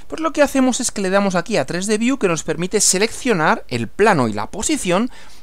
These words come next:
gráficamente. Así que vamos a poner el cubo en esta posición, nos vamos con el, con el cursor, seleccionamos con el botón izquierdo, le damos y veis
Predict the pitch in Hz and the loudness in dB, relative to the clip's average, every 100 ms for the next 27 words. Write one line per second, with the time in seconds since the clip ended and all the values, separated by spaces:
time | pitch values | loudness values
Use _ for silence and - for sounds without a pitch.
0 | - 147 165 147 - 90 80 - - - | -2 2 2 2 -2 -4 -6 -10 -12 -12
1 | - - - - - - 131 190 151 131 | -12 -12 -12 -14 -12 -10 -6 2 2 2
2 | 135 135 143 139 123 165 139 98 - - | 0 2 2 2 0 2 2 2 -4 -6
3 | 107 104 117 131 135 175 277 330 175 131 | -4 -2 -2 -2 -4 -2 0 0 0 0
4 | 131 - 123 127 127 131 127 117 - - | 0 0 0 2 2 2 0 -4 -10 -14
5 | - - 143 160 196 - 262 311 160 120 | -14 -4 -2 0 -2 0 2 2 0 -2
6 | - 117 151 240 - 180 160 160 185 226 | 0 2 2 2 -2 -2 -2 -2 -2 -2
7 | - 285 285 330 415 - - - - - | 0 0 2 0 -4 -10 -14 -14 -14 -14
8 | - - 113 135 269 294 349 - 311 359 | -14 -10 -2 2 2 2 0 -4 -4 4
9 | 208 220 311 - | 4 6 2 -4